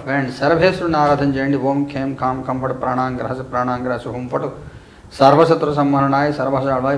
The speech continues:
భక్షరాజాయ హుం ఫట్ స్వాహ. ఈ మంత్రం జపం చేసుకోండి, హోమం చేసుకోండి, సర్వకవచం చదువుకోండి, బాగుంటుంది. ఈ హోమాలను కూడా మన మూడు దరి జరుగుతున్న లైవ్ టెలికాస్ట్ వస్తుంది చూడండి.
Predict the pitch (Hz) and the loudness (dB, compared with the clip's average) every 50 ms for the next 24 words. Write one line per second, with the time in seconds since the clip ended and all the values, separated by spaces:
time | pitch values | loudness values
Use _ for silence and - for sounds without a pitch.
0 | 135 127 127 - - 131 123 120 120 120 120 120 117 117 127 127 127 117 117 117 | -2 -4 -8 -8 -8 -8 -6 -6 -4 -4 -6 -6 -6 -10 -10 -12 -10 -12 -12 -12
1 | 123 - - - - 117 113 - - - - - - - - - - - - - | -14 -18 -14 -8 -6 -4 -2 0 -2 -2 -4 -8 -16 -18 -20 -20 -20 -20 -20 -20
2 | - - - - 113 117 113 123 123 123 120 120 123 123 123 123 127 123 - - | -20 -14 -10 -6 -6 -4 -4 -4 -4 -4 -4 -4 -4 -4 -4 -4 -6 -6 -6 -6
3 | - 123 123 120 120 123 123 120 117 113 - 139 147 - - 123 123 123 123 135 | -6 -2 -2 -2 -2 -4 -6 -8 -10 -10 -8 -10 -10 -8 -6 -4 -2 -2 -2 -2
4 | 131 127 135 127 123 123 127 123 123 120 120 120 123 123 120 123 123 135 165 143 | -2 -4 -2 -4 -4 -4 -4 -4 -6 -4 -2 -2 -2 -2 -4 -4 -4 -4 -4 -4
5 | - - - - - - - - - - 139 143 143 147 147 151 151 147 147 143 | -6 -10 -16 -18 -20 -20 -20 -16 -8 -2 2 4 4 6 6 4 4 4 4 2
6 | 143 143 143 143 139 135 143 151 151 143 147 147 143 143 143 135 143 143 135 131 | 2 2 2 2 2 0 0 0 0 0 0 0 0 0 -2 -2 -2 -4 -4 -4
7 | 127 127 131 131 123 127 127 - 131 - - 127 - 151 151 151 151 151 160 | -4 -4 -4 -4 -6 -6 -6 -8 -10 -12 -12 -8 -2 0 0 0 0 0 -4